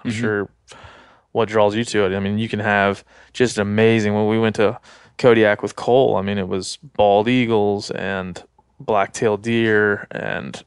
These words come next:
Speaker 1: silver <laughs> foxes. And I mean, it just,
Speaker 2: Uh-huh.
Speaker 1: it's, it's a rich place. But then the river froze and we were struggling to get home.
Speaker 2: <laughs>
Speaker 1: So it turned,
Speaker 2: Yeah.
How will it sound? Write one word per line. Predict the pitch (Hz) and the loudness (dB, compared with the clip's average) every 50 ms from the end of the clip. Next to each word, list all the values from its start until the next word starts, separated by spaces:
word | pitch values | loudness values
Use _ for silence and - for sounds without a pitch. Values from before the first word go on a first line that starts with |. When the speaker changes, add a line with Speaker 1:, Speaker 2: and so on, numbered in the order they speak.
| _ _ | _ _
Speaker 1:
silver | - - - - 147 139 135 127 127 | -12 -8 0 4 4 4 6 4 2
<laughs> | |
foxes. | 120 - - 147 - - 127 - - - 117 107 107 104 101 98 | 0 0 2 2 4 2 2 -2 -6 -4 -4 -4 -4 -4 -6 -8
And | 95 87 87 87 - - | -8 -10 -10 -10 -10 -10
I | - 110 | -8 -6
mean, | 117 120 120 | -4 -2 -2
it | 120 113 | -2 -2
just, | 107 - 135 107 110 | 0 0 0 0 0
Speaker 2:
Uh-huh. | 110 110 | -2 -4
Speaker 1:
it's, | - - - - - _ _ - - - - - _ - | -8 -12 -12 -14 -16 _ _ -20 -20 -20 -20 -20 _ -10
it's | - - - | -4 2 2
a | 127 | 2
rich | 113 117 127 117 - - - | 4 4 2 2 0 -2 0
place. | - 123 123 123 110 110 - - | 2 4 4 4 4 2 -2 -10
But | - _ - 113 101 - | -12 _ -6 -4 -2 2
then | 127 135 131 117 110 110 110 123 _ _ _ _ _ _ _ _ _ _ _ _ _ _ _ _ - | 2 2 4 2 0 -2 -4 -8 _ _ _ _ _ _ _ _ _ _ _ _ _ _ _ _ -10
the | - 107 | -8 -4
river | 98 117 151 147 110 | 0 0 0 0 0
froze | - - 104 90 85 90 98 107 127 131 | -4 -2 -4 -2 -2 0 0 -2 -2 -2
and | 110 101 | -4 -2
we | 101 117 123 | -2 -2 -2
were | - - | -2 -2
struggling | - - - - 120 127 135 104 95 85 78 - - - - - - - | -6 -6 -2 2 4 4 4 4 0 -4 -4 -6 -6 -6 -6 -6 -6 -4
to | - - | -6 -4
get | 110 107 101 - | -2 0 0 2
home. | - 139 151 - 151 131 | 2 2 2 2 0 -2
Speaker 2:
<laughs> | - - - - - - - - - - - - - - - - - - | -6 -6 -6 -6 -6 -6 -6 -8 -6 -6 -6 -6 -8 -10 -8 -8 -8 -8
Speaker 1:
So | - - - - - - - - 127 117 | -12 -16 -14 -12 -12 -10 -4 0 0 2
it | 107 110 110 | 2 2 2
turned, | 117 120 117 113 - | 4 4 2 2 -2
Speaker 2:
Yeah. | - - - - | -4 -10 -12 -14